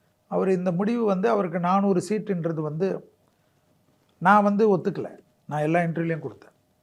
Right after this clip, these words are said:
நான் என்ன சொன்னேன், இருநூத்தி எழுவத்தி ரெண்டு மார்க்கை காட்டினா பிரைம் மினிஸ்டர் கொடுக்க மாட்டீங்களான்னு தான் நான் கேள்வி கேட்டேன். நீ நானூறு வருமா, வருமான்னு ஏன் சொல்ல மாட்டேன்றீங்க?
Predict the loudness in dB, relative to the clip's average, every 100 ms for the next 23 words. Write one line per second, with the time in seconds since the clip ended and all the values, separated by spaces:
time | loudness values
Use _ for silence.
0 | _ _ _ _ _ _ -8 -2 0 0
1 | 0 0 0 0 -2 -6 -12 _ _ _
2 | _ _ _ _ _ _ _ _ _ _
3 | -8 -2 0 0 4 6 6 2 0 0
4 | 0 0 2 2 2 0 2 2 0 -2
5 | 0 0 -2 -4 -8 -16 _ _ _ _
6 | _ _ _ _ _ _ _ _ _ _
7 | 2 4 2 0 -2 -2 -2 0 -2 -2
8 | -4 -4 -4 -6 -4 -4 -4 -8 -14 -18
9 | -20 -20 _ _ _ _ _ _ _ _
10 | _ _ _ _ _ _ _ _ _ -2
11 | 2 4 4 4 6 4 4 4 4 2
12 | 2 2 0 0 0 0 0 0 -4 -8
13 | -18 -20